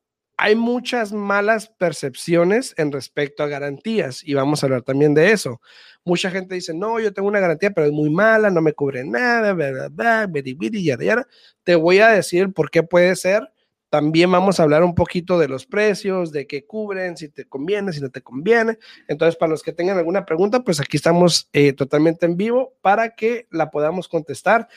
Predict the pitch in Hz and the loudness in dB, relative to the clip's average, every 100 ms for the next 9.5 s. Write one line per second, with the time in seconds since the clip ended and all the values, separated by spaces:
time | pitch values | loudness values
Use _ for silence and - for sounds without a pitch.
0 | - - _ 165 233 285 311 302 - 180 | -20 -20 _ 2 4 4 2 0 -2 0
1 | 269 269 233 269 247 175 180 170 180 165 | 4 4 4 2 -2 -4 -4 -4 -2 -2
2 | 170 156 165 240 240 - 160 180 247 247 | -2 0 0 0 -4 -10 -6 -4 -4 -6
3 | - _ 165 143 139 170 202 202 202 208 | -12 _ -4 -4 -2 0 2 2 2 4
4 | 185 143 127 127 - 147 147 175 220 208 | 4 4 0 -8 -2 0 2 2 0 -2
5 | 170 147 - 139 185 185 339 - _ _ | -4 -4 -4 -4 -4 -4 -8 -10 _ _
6 | _ _ 165 156 180 208 208 208 208 175 | _ _ -2 0 2 2 2 0 2 2
7 | 160 190 190 170 220 220 254 240 - 233 | 2 0 0 4 4 4 4 4 4 4
8 | 202 156 196 190 151 165 202 202 175 147 | 6 6 6 4 2 -4 -6 -6 -4 -4
9 | 175 208 202 214 196 | 0 0 -2 -8 -10